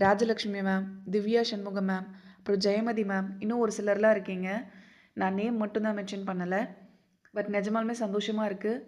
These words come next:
இது போல ரெகுலரா நீங்க பண்ணிட்டு வந்தீங்கன்னா, நீங்க அச்சீவ் பண்ண முடியும். அன்னன்னைய ஒர்க்கை அன்னன்னைக்கு முடிச்சிட்டா நம்மளுக்கு பர்டன் குறைஞ்சிரும். சரிங்களா? மத்தவங்களுக்கு ஒண்ணே ஒண்ணு மட்டும் சொல்லிக்கிறேன்.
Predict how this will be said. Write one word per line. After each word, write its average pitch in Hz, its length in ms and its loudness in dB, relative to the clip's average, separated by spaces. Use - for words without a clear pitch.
இது 196 160 -16
போல 240 240 4
ரெகுலரா 226 400 2
நீங்க 214 240 -2
பண்ணிட்டு 214 300 -2
வந்தீங்கன்னா, 190 380 -4
நீங்க 214 180 -4
அச்சீவ் 214 260 -2
பண்ண 190 200 -4
முடியும். 185 320 -4
அன்னன்னைய 240 420 -4
ஒர்க்கை 220 280 0
அன்னன்னைக்கு 220 440 -4
முடிச்சிட்டா 208 360 -4
நம்மளுக்கு 208 380 -4
பர்டன் 214 360 0
குறைஞ்சிரும். 180 400 -6
சரிங்களா? 202 320 -2
மத்தவங்களுக்கு 226 480 -2
ஒண்ணே 208 180 -2
ஒண்ணு 226 120 -2
மட்டும் 226 220 -4
சொல்லிக்கிறேன். 196 440 -4